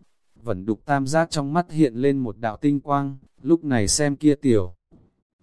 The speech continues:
Người đàn bà đanh đá như thế nào rảo biện. Lập tức Vương thị liền nhảy nhót đi lên,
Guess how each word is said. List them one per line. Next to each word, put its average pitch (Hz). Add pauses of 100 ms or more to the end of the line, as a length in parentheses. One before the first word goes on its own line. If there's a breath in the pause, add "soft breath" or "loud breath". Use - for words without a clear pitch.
(180)
Người 110
đàn 101
bà 101
đanh 135
đá 117
như 151
thế 120
nào 123
rảo 95
biện. 107 (500)
Lập 117
tức 185
Vương 147
thị 120
liền 101
nhảy 98
nhót 165
đi 147
lên, 139